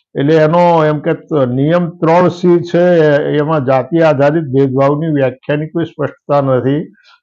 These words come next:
અ, રેગિંગ ઉપર, અ, કેવા પગલાં લેવાશે એની કોઈ જોગવાઈ નથી. એસ સી એસ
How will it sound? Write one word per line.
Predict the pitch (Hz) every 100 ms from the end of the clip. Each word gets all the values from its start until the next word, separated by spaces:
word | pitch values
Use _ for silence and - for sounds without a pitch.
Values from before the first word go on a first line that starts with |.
| -
અ, | 131 131 131
રેગિંગ | 127 151 185 202 208 196 196
ઉપર, | 196 175 160 180 180
અ, | 175 165 156 151 - _ _ -
કેવા | 165 175
પગલાં | 175 139 151 160
લેવાશે | 160 156 147 160
એની | 139 151
કોઈ | 156 156
જોગવાઈ | 143 139 151
નથી. | 139 139 135 156
એસ | 143
સી | 135 175
એસ | 165